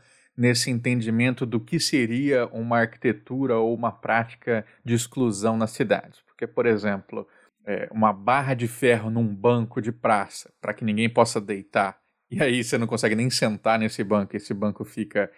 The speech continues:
puramente decorativo, né? E decorativo horrível ainda. Isso é uma coisa evidente, né? A gente sabe que, é, está sendo feito pra isso. Agora, é, quando a gente cerca uma praça ou um parque, como se discutiu alguns anos atrás, né?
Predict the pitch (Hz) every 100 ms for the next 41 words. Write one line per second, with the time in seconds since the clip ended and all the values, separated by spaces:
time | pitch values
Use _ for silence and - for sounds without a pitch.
0 | - 143 120 117 120 107 110 95 - -
1 | 143 95 95 95 98 - 104 143 139 156
2 | - - 120 123 117 95 98 98 110 -
3 | _ _ _ _ 113 110 - 131 156 160
4 | 156 165 185 190 208 160 113 107 - 101
5 | 104 107 - 113 131 123 135 131 _ _
6 | _ _ 104 92 - 120 123 117 131 -
7 | - 135 98 - _ _ _ _ - 160
8 | 147 139 135 131 131 - 117 117 117 113
9 | _ - 165 156 143 143 131 - 135 120
10 | - - - 160 151 151 143 123 - 113
11 | 113 117 - 110 107 113 107 104 - -
12 | 110 117 110 104 - 127 110 - 120 -
13 | 127 110 117 107 113 107 107 - 104 104
14 | 104 104